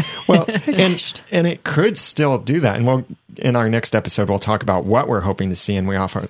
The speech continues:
Speaker 1: also have some feedback already from listeners of what they're hoping to see in, uh, Once Upon a Time in Wonderland. But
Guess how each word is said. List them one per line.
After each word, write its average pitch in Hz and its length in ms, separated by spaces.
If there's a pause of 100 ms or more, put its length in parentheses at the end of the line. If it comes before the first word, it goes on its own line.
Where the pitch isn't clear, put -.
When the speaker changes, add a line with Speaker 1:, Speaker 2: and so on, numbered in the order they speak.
Speaker 1:
also 104 280
have 92 200
some 92 160
feedback 113 560
already 98 380
from 95 180
listeners 92 440
of 92 280 (300)
what 107 220
they're 107 160
hoping 95 420 (260)
to 104 140
see 90 560
in, 92 400 (340)
uh, - 160
Once 185 220
Upon 95 160
a 90 60
Time 92 220
in 90 100
Wonderland. 90 440 (1000)
But - 280